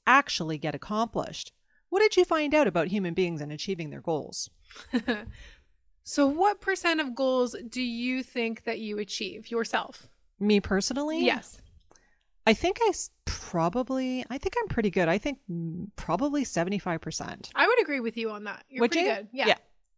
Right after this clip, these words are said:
Speaker 1: Mm-hmm.
Speaker 2: So the total number that actually get accomplished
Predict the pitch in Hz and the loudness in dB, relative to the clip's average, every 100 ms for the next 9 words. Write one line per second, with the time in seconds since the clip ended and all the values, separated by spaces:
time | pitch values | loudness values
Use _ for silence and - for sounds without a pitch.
0 | - 175 175 156 _ _ _ - - 294 | -12 -12 -12 -16 _ _ _ -12 -6 -2
1 | 285 - - 311 339 403 415 349 302 269 | -2 -6 -2 0 2 2 0 0 2 2
2 | 269 233 208 208 294 - _ _ - 240 | 0 0 0 -2 -4 -6 _ _ -4 -2
3 | - 226 247 - 285 269 226 240 240 247 | 2 4 4 0 -4 -4 0 0 0 -2
4 | - - 254 339 359 208 190 226 - - | -8 -6 -2 -2 -4 -10 -8 -10 -12 -12